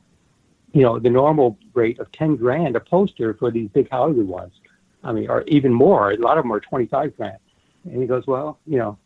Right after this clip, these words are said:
I can give you a deal." And he wanted to get into more helping indie people. And, and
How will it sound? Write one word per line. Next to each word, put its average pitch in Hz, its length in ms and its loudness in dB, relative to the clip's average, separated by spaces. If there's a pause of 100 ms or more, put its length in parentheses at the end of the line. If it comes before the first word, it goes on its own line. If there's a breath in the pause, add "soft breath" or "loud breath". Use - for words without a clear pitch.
(180)
I 127 100 -4
can 135 160 -2
give 127 140 -4
you 123 80 4
a 113 40 2
deal." 113 480 2
And 110 220 -4
he 127 140 -4
wanted 135 200 2
to 123 60 4
get 123 180 4
into 123 220 0
more 113 260 0
helping 120 280 -2
indie 120 300 -4
people. 117 500 -2
And, 101 120 -4 (920)
and 135 420 2